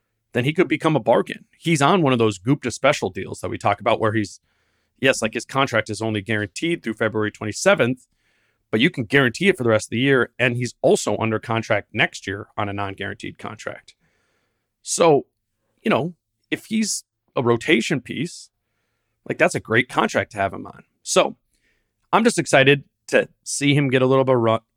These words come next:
get a little bit of run, and interested to see if there is more of that to come. If we're, if we do see some games where he's maybe playing the fifteen minutes that, like, Bolmaro is playing, something like that, where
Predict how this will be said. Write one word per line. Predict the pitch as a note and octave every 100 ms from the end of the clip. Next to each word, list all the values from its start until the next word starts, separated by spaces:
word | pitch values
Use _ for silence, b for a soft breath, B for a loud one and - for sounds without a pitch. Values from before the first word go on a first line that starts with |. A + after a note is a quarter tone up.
| _ _ _
get | C#3+
a | A#2+
little | C3 C#3
bit | C#3
of | B2
run, | A#2+ A#2+ A#2+
and | A2 A#2 - _ _ _ _ _ _ _ _
interested | D3+ D#3 E3+ D3+ C3 -
to | C#3
see | - B2+ A#2 A#2 A2+ -
if | A2
there | A2 G#2+
is | G#2
more | A2 A2 A2
of | G#2 G2+
that | G2+ -
to | -
come. | - G#2 G2
If | F#2+
we're, | A2+ G#2+ - _ _ _ _ -
if | A2
we | A#2+
do | C#3+
see | C3 A#2
some | A2+ G#2+
games | G#2+ G2+ F#2
where | G2+
he's | G2+ G#2+
maybe | G#2 G#2 G2+ - _ _ _ _ _ _ _
playing | A#2 A2
the | G#2
fifteen | - A2+ - A2
minutes | G#2+ G2+
that, | G#2+ G#2+
like, | G#2 -
Bolmaro | G#2+ G#2+ G#2 G2 -
is | -
playing, | - G2+ G2+
something | - B2+ A#2
like | A2 G2+
that, | - G2 G2
where | G#2+ G2+ F#2+